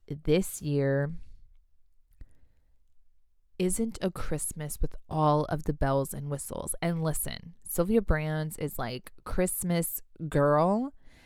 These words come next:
and she is Miss Merry fucking Holiday, but this Christmas just wasn't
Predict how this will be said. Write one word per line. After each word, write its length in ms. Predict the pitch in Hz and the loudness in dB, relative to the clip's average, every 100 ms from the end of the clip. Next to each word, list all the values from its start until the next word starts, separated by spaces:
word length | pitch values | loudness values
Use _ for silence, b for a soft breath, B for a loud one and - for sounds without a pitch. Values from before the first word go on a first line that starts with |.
| b b b b b - | b b b b b 0
and 640 | 170 160 151 147 147 139 - | 2 2 2 0 -2 -6 -8
she 580 | 170 - - 170 160 156 | -6 -4 -2 -2 -2 -2
is 340 | - 147 143 151 | -2 -2 -2 -4
Miss 400 | 156 - - 156 | -4 -4 -6 -2
Merry 340 | 151 160 165 | 0 2 2
fucking 360 | - 156 156 147 | 2 0 -6 -6
Holiday, 720 | 135 135 143 156 165 180 - - 151 | -2 -2 0 0 0 -2 -4 -12 4
but 140 | - - - | 4 4 0
this 300 | 156 185 - | 2 2 -4
Christmas 640 | - 147 - 156 151 - | -6 -8 -6 -6 -4 -6
just 320 | - 143 - - | -6 -6 -6 -6
wasn't 920 | 151 147 143 143 147 143 143 - | 0 2 2 0 -4 -6 -10 -16